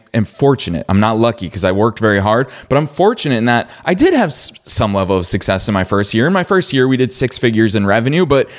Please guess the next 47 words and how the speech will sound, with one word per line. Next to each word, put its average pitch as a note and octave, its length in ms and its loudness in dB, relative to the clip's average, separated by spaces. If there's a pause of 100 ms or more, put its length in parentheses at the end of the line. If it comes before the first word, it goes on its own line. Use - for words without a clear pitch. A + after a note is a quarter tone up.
(160)
gosh, F#3 300 -2
did C#3 120 0
we A#2 140 4
hustle G#2+ 340 0
to G#2+ 120 -2
get F#2+ 220 -2
there." F2 260 -2 (320)
And D#3+ 320 0
so D#3 540 2
back D3+ 300 -4
then, F#3 320 2
though, A2+ 320 2
I C3 100 2
was D3+ 180 2
looking C#3+ 300 0
at A2 120 -2
the B2 100 2
far C#3 360 0
more C3 220 2
successful G2+ 560 -2
agencies. G#2+ 640 0
And C3 180 0 (380)
just D3+ 180 0
like F#3+ 140 0
my G3 140 0
cousin, F3+ 400 0
who's G3 200 4
much A#3 220 0
younger, C3 260 0
she's E3 200 -2
in F#3 80 2
her G3 80 0
twenties, A#2+ 420 -2 (300)
but F3 280 0
just F3 220 0
like G#3 140 -2
what F#3+ 120 0
she A3+ 200 -2
said D#3 240 2
is C3 100 -2
she's D#3+ 240 0
like, C#3+ 180 0
"Well, D3 120 2
yeah, G#3+ 160 2
they A#2 160 2
get C3 180 0
lucky." C3+ 480 -2